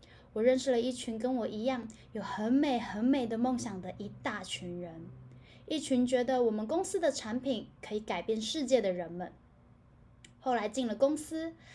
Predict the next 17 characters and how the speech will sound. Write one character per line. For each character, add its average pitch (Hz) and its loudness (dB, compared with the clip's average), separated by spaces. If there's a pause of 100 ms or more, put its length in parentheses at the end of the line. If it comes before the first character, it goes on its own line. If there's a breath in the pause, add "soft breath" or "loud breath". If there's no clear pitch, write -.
(140)
大 262 0
家 247 2
认 262 6
识 240 0
彼 233 -2
此 226 -8
的 185 -4
方 254 -2
法 226 -8
是 - -6 (400 soft breath)
，“你 247 2
的 226 2
梦 277 8
想 196 -4
是 233 -6
什 226 -6
么？” - -16